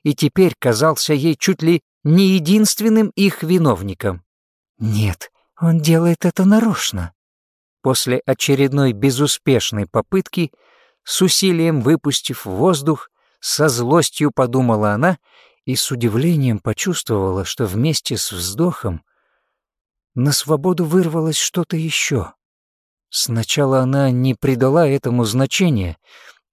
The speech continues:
но сдерживаемый хриплый стон, раздавшийся в тишине камеры мгновение спустя,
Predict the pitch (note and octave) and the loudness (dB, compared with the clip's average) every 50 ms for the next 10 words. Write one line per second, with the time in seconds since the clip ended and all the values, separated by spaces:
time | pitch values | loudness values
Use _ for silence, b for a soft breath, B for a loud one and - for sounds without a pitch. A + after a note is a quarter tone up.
0 | _ _ B2 A#2+ B2+ C3 C3 A#2 G#2+ F#2+ F#2+ A#2 D3+ C#3+ B2+ G#2+ G#2 A2+ A#2 A2 | _ _ -2 0 2 2 2 2 0 -4 0 2 2 2 2 0 -2 -2 0 0
1 | A#2 A#2 A2+ A#2 A#2+ A#2 - - - - B2 C3+ D#3 - - - A#2 A#2+ B2+ A2+ | 0 0 2 2 0 0 -2 -4 -4 -2 0 2 2 0 -2 -2 0 2 2 2
2 | - - - - - F3 F3 C3+ G2 - b b b b b b b b b b | 0 -2 -4 -2 0 0 0 0 -2 -6 b b b b b b b b b b
3 | - A2 C3+ C#3 A#2+ G#2+ G#2+ D#3+ D#3+ - - - - D#3 - - - - - - | -2 0 0 0 0 0 0 0 0 0 -2 -4 -4 -4 -4 -4 -6 -6 -8 -4
4 | - E3+ - - D#3 D#3+ E3+ E3 D3+ - - D#3+ E3 D#3+ D#3+ D#3 D#3 D#3 D3 C#3 | -4 -4 -2 -2 -2 0 0 0 -2 0 -2 0 0 2 0 2 2 2 0 0
5 | A#2 B2 C#3 D3 D3+ C3+ C#3+ E3 D#3 C#3+ C#3 C#3+ C#3 B2 - - C#3+ B2 - - | 0 0 0 0 0 0 0 0 0 0 0 0 0 -2 -4 -6 -6 -6 -4 -2
6 | - F3+ F3 D#3+ - | 0 0 0 0 -2